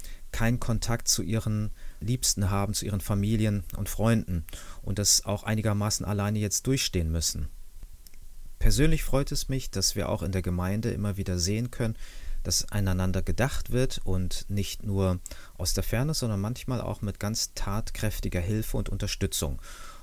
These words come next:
Und, ähm, dazu habe ich jetzt ein Interview geführt mit Ira Prinz und sie wird euch ein bisschen was über die Hilfsaktion in unserer Gemeinde sagen. Ja, ähm, schön, dass ich dich sprechen kann, Ira.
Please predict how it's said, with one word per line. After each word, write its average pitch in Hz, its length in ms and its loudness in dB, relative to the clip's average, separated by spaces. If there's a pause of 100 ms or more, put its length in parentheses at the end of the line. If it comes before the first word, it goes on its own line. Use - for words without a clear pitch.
(120)
Und, 92 380 -2
ähm, 92 160 0
dazu 135 640 0
habe 120 260 -2
ich - 100 -2
jetzt - 260 -2
ein 95 140 -2
Interview 151 400 2
geführt - 580 0
mit - 460 -2
Ira 110 300 2
Prinz - 480 6 (500)
und 127 180 0
sie - 160 -2
wird 123 140 0
euch 101 180 0
ein 101 100 0
bisschen 123 260 0
was 113 160 0
über 110 100 -2
die 113 100 0
Hilfsaktion 117 600 0
in 101 100 -2
unserer 107 240 -2
Gemeinde 87 460 0
sagen. 71 440 -2 (1500)
Ja, 120 340 4 (240)
ähm, 113 280 4
schön, 185 280 6
dass 139 120 2
ich 127 100 0
dich 127 140 2
sprechen 160 320 2
kann, 160 180 2
Ira. 151 480 2